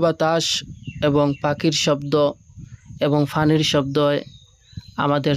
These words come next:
সবাইকে মুগ্ধ করছে। আপনারাও একবার আসবেন এই জায়গায়, আসলে আপনাদের অনেক ভালো লাগবে আশা করি এই দৃশ্য দেখে। কারণ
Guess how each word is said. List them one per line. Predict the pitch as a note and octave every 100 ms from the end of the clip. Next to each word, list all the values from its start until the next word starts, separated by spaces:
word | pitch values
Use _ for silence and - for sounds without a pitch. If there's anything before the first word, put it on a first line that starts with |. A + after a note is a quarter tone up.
| -
সবাইকে | C#3 C#3 C3+ - C3+ C3+
মুগ্ধ | C3 C3 B2+
করছে। | B2+ - C#3+ C3+ - - - - - -
আপনারাও | D#3 D#3 D#3+ E3+ E3+ D#3
একবার | C#3+ - D3+ D3
আসবেন | C#3+ D#3 D#3 D3 C#3 - D#3+
এই | D3 C#3+
জায়গায়, | D3 C#3 D3 C#3 - - - - - D#3
আসলে | D3 - D3+ C#3+
আপনাদের | C#3 C#3+ C#3 D3 D3 - - - - - E3
অনেক | D#3 D3+ D3 D3
ভালো | C#3+ D3 C#3
লাগবে | C3 C#3 C#3 C3+ - _ _ - - C#3+
আশা | C#3+ C#3+ C#3+
করি | C#3 C3+ B2+ - - - - - -
এই | D3 C#3
দৃশ্য | D3 C#3 - C3
দেখে। | C3 - G2+ - - - - _ _ _ _ -
কারণ | D#3+